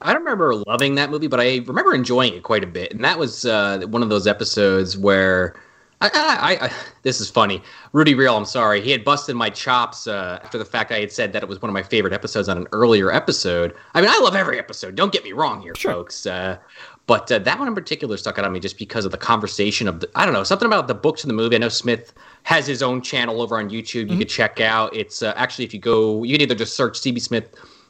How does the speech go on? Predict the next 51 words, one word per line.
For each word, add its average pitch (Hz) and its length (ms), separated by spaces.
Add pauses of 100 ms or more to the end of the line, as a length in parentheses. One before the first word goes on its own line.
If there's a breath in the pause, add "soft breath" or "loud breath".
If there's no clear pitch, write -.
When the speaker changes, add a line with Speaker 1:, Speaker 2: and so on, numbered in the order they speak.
(320 loud breath)
Speaker 1:
Taking 147 200
a 120 40
Page, 170 400
or 120 140
if 110 120
you 127 80
go 113 220
to 101 160
our 95 120
YouTube 101 360
channel, 95 320
it's 95 200
on 95 220
one 95 140
of 87 120
the, 87 220
uh, 82 420 (460 soft breath)
you 120 80
know, 92 180 (140)
related 139 460
channels 104 400
Speaker 2:
Yes. 110 120
Speaker 1:
along 95 220
there 90 140
with 90 180
Lucky 127 380
Duck 107 420
and 87 240
Hack 120 240
the 110 60
Movies 104 400
and 92 80
a - 40
few 110 200
Speaker 2:
Mm-hmm. 95 80
Speaker 1:
more. 87 360 (160 loud breath)
Speaker 2:
And 147 120
the 147 60
show 175 300
is 151 120
Speaker 1:
Um, 160 60
Speaker 2:
called 123 280
Taking 107 400
a 90 80
Page, - 380
just - 240
Taking - 360
a 107 40
Page. 127 180
Speaker 1:
Right, - 180 (140)
exactly. 80 760